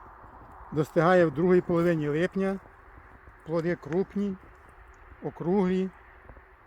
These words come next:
майже вся поверхня пофарбована в червоний рум'янець. М'якоть жовта, солодка, дуже соковита і щільна, що сприяє хорошій транспортабельності плодів.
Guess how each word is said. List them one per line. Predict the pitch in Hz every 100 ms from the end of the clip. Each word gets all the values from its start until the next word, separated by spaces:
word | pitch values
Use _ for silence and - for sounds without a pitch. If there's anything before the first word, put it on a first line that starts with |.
| -
майже | 143 170 160
вся | 147 - 180
поверхня | 175 160 175 170 180
пофарбована | 170 160 147 135 165 185 175
в | 170
червоний | - 143 156 170 165
рум'янець. | 160 151 143 113 113 - - - - - _ - - -
М'якоть | 147 170 185 156 139
жовта, | 156 196 190 180
солодка, | - 139 170 190 - 170 170 - - - - -
дуже | - 160 180 170
соковита | - 147 147 143 185 190 175 -
і | 156
щільна, | - 170 160 147 127 - - - - - - -
що | - 175 175
сприяє | - 147 143 190 196
хорошій | 180 139 156 185 190
транспортабельності | 170 156 151 143 127 175 175 185 180 - 185 180 - - - - - - - - -
плодів. | 165 180 147 135